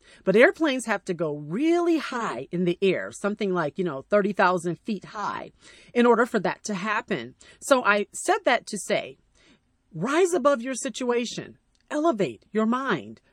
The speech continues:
read the Bible for hope, read ho-, some books for hope, pray for hope, find some people to encourage you to have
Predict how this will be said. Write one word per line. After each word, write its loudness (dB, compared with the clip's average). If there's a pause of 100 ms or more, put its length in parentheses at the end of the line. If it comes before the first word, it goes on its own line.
read 2
the 8
Bible -2
for -2
hope, -2 (200)
read 2 (300)
ho-, -12 (180)
some 0
books 0 (180)
for 2
hope, -2 (280)
pray 2 (340)
for 6
hope, 2 (320)
find 2
some -4
people -6 (120)
to -4
encourage 2
you 2
to -6
have -2